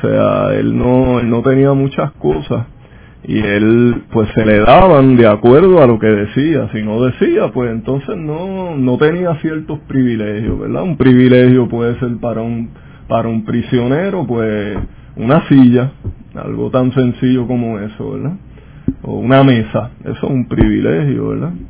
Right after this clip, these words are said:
A medida que entonces, eh, tú das información, pues se te van dando privilegios.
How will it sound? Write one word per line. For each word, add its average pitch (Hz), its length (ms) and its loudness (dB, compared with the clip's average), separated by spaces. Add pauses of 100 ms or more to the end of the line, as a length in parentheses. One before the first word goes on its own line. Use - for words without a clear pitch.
A 117 100 -6
medida 104 460 -4
que 120 200 -2
entonces, 123 600 -2 (800)
eh, 110 320 0
tú 113 200 -2
das 123 140 2
información, 131 960 -2 (680)
pues - 160 -10
se 107 80 -4
te 107 140 -2
van 110 260 -4
dando 156 340 -2
privilegios. 110 760 -2